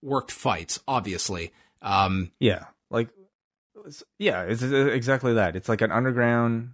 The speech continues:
Speaker 2: sort of no ropes, barbed wire thing. It's a warehouse, and everybody's, like, ringside cheering it on, like it's some sort of secret, secret society. And these are essentially, like, it is, like, the beginning of a,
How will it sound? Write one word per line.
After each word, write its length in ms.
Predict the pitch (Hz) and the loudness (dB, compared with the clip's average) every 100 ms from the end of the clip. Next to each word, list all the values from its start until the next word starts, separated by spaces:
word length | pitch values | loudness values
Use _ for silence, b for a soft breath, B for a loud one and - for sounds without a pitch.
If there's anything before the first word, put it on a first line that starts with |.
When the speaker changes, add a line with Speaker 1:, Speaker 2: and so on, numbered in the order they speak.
| _ | _
Speaker 2:
sort 200 | - 113 | 0 4
of 160 | 107 104 | 4 4
no 240 | 107 113 | 4 4
ropes, 500 | 110 110 110 107 - | 4 4 4 2 -6
barbed 340 | - 107 107 | -2 2 2
wire 240 | 104 107 107 | 4 4 4
thing. 360 | - 110 110 | 2 0 0
It's 180 | 95 95 | -2 -4
a 120 | 98 | -4
warehouse, 720 | 90 104 110 110 110 110 113 - | 0 4 4 6 4 4 0 -6
and 200 | 92 92 | -6 -2
everybody's, 500 | 101 104 104 104 98 | 0 2 2 2 0
like, 200 | 92 - | -4 -6
ringside 760 | - 98 107 101 107 107 104 104 | -6 -2 -2 2 4 6 4 -2
cheering 440 | - 107 104 107 - - | -2 0 2 2 -2 -4
it 140 | 95 | 0
on, 220 | 98 101 | 4 4
like 140 | 95 90 | 2 0
it's 120 | 90 | -4
some 140 | 90 | -6
sort 180 | 87 95 | -4 -4
of 60 | 90 | -4
secret, 320 | - 87 92 _ - | -8 -10 -10 _ -12
secret 360 | - 101 98 | -6 -4 -4
society. 600 | - - 101 101 98 95 b b b b | -4 0 2 4 2 -2 b b b b
And 200 | 104 104 | 0 2
these 320 | 101 120 127 | 2 2 2
are 320 | 120 104 90 - - 98 | 4 4 2 -4 -16 -8
essentially, 520 | 123 120 120 107 95 b b b | -2 -2 0 0 0 b b b
like, 160 | 123 135 | 0 4
it 100 | 156 | 4
is, 120 | 175 | 4
like, 180 | 202 196 | 2 4
the 120 | 135 | 2
beginning 600 | 113 120 120 135 147 139 | 2 0 4 4 4 0
of 240 | 101 107 | -2 0
a, 200 | 104 95 | 0 0